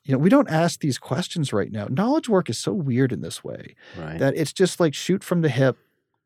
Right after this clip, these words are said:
Speaker 1: you know, rock and roll. This, this company just introduced a new productivity software tool. Let's get that, you know, and it, there's no,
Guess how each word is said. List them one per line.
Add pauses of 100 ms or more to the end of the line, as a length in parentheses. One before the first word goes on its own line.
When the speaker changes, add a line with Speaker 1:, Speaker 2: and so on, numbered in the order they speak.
(160)
Speaker 1:
you
know,
rock
and
roll.
This, (380)
this
company
just
introduced
a
new
productivity
software
tool.
Let's
get
that,
you
know,
and
it,
there's
no,